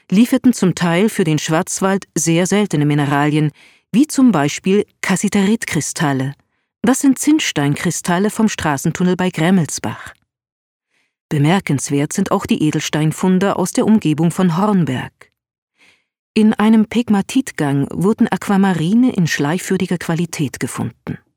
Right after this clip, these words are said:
Einige Rohsteine sind in dieser Vitrine ausgestellt. Geschliffene Exponate finden sich im Obergeschoss bei den Schmuck- und Edelsteinen aus dem Schwarzwald. In kleinen Gängen und Nestern des Granits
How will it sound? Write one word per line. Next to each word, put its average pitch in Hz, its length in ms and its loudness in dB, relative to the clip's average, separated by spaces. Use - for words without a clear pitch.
Einige 269 260 6
Rohsteine 214 580 2
sind 202 180 0
in 202 120 2
dieser 180 280 0
Vitrine 165 440 0
ausgestellt. - 720 -8
Geschliffene 233 480 2
Exponate 165 680 0
finden - 380 0
sich 226 220 -2
im 240 100 4
Obergeschoss 165 640 -2
bei 135 120 -2
den 135 160 -2
Schmuck- - 380 -2
und - 260 0
Edelsteinen 139 640 -2
aus 139 140 -4
dem 143 120 -2
Schwarzwald. 127 800 -6
In 165 160 2
kleinen 185 480 2
Gängen 170 320 2
und - 200 -6
Nestern 160 380 0
des 131 140 -4
Granits 160 580 -2